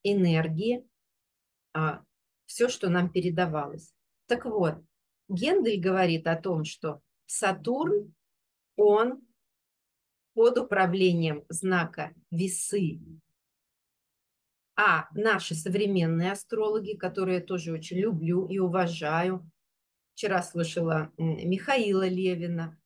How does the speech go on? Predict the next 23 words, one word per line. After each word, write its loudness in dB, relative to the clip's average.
Константина -4
Дорогана, -2
они 0
считают, -8
и -4
вот -4
в -18
школе -2
Виктора -4
Слободнюка -4
я -2
училась, -8
что -4
Скорпион — -2
это -2
управитель -4
Сатурна, -10
что -2
управитель -4
Сатурна — -8
это -6
восьмой -4
дом. -8